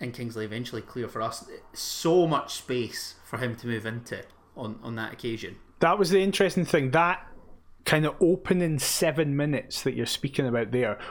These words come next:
Speaker 2: was the only time Motherwell really threatened, and it's because we changed shape, we made a couple of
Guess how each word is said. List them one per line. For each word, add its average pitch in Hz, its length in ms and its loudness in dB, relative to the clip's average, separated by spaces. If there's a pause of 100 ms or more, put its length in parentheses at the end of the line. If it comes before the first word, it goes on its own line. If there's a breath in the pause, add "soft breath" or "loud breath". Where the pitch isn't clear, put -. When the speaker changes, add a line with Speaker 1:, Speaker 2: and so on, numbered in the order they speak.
(120)
Speaker 2:
was 131 160 4
the 139 200 0
only 135 360 2
time 131 340 2
Motherwell 123 600 0
really 127 460 2
threatened, 131 640 2
and 135 100 4
it's 135 140 -2
because 139 380 2 (440 loud breath)
we 147 160 4
changed 139 320 4
shape, - 420 2
we 156 80 4
made 147 200 4
a 135 80 4
couple 156 360 2
of 139 120 2